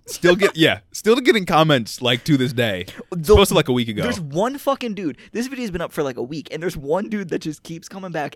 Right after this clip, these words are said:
Speaker 2: every day to get shit on.
Speaker 1: Yeah.
Speaker 2: He's gotta have a kink for it.
Speaker 1: Yeah. <laughs>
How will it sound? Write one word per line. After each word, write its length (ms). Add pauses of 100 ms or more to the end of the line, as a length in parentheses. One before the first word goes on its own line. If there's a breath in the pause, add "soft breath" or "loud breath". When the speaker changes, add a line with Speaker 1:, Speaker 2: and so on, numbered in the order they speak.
Speaker 2:
every 280
day 320
to 260
get 180
shit 220
on. 320
Speaker 1:
Yeah. 260
Speaker 2:
He's 200
gotta 280
have 140
a 60
kink 260
for 180
it. 200
Speaker 1:
Yeah. 400
<laughs> 60